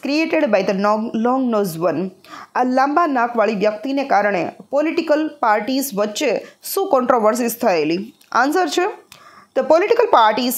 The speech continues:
wanted Mister Long Nose One to join their parties." અલગ અલગ રાજકીય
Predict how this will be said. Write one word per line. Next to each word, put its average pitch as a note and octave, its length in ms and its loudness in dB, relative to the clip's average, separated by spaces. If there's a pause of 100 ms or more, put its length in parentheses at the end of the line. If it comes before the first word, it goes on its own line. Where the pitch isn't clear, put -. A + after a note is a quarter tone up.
(160)
wanted A3+ 400 0
Mister B3 300 -2
Long D4 280 4
Nose A3+ 580 0
One A3+ 160 -2
to A3 120 -2
join C#4+ 300 0
their A3 200 0
parties." F#3 460 0 (520)
અલગ E4 260 2
અલગ D#4+ 300 0 (100)
રાજકીય A#3 560 2